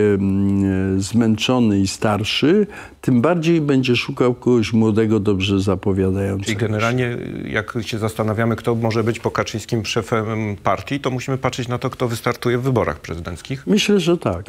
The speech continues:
Speaker 1: Myślę, że tak. I to nie chciałbym martwić moich rówieśników oraz kolegów o jedno pokolenie tylko młodsze,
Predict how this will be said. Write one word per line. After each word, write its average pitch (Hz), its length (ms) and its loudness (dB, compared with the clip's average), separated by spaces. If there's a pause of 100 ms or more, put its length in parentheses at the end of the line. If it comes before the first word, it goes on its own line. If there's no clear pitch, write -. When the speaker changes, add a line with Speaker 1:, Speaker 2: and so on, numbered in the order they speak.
Speaker 1:
Myślę, 160 340 0
że 120 180 2
tak. 101 240 -8 (500)
I 147 180 2
to 143 440 4
nie 135 360 4
chciałbym 135 480 2
martwić 131 720 0
moich 117 360 4
rówieśników 113 840 2
oraz 113 280 2
kolegów 113 520 2
o 87 100 4
jedno 123 440 4
pokolenie 107 600 2
tylko 101 340 0
młodsze, 107 720 0